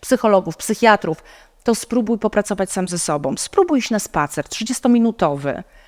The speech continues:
ale do lasu, tam, gdzie nie ma immunotoksyn, tam, gdzie jest czyste środowisko. Zabierz ze sobą muzykę, zabierz ze sobą kogoś, kto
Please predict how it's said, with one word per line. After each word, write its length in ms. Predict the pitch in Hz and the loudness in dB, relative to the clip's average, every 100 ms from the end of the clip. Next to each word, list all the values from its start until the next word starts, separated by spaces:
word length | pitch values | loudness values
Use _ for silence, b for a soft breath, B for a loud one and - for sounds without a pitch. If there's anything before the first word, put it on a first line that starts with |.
| b b | b b
ale 160 | 233 247 | 4 6
do 100 | 226 | 4
lasu, 400 | 160 151 - 151 | 4 2 -4 -2
tam, 200 | 202 202 | 0 0
gdzie 200 | 190 208 | 2 2
nie 180 | 220 | 4
ma 180 | 220 208 | 4 2
immunotoksyn, 880 | - 202 202 196 - 175 - - 151 | 2 0 2 0 0 -4 -4 -4 -2
tam, 120 | 175 | -2
gdzie 120 | 180 | 0
jest 160 | 185 - | -2 -2
czyste 260 | - - 160 | -8 -6 -6
środowisko. 720 | - 165 156 156 - - 147 | -4 -4 -2 -4 -6 -6 -2
Zabierz 320 | 202 285 294 | 0 0 0
ze 80 | 214 | -2
sobą 280 | - 196 185 | -2 0 2
muzykę, 460 | 175 147 165 175 | 0 0 -2 0
zabierz 260 | 165 190 214 | -2 -2 -2
ze 80 | 226 | -4
sobą 260 | - 247 | -2 -2
kogoś, 340 | 240 240 226 - | 0 0 0 -2
kto 320 | - 202 196 | -2 2 0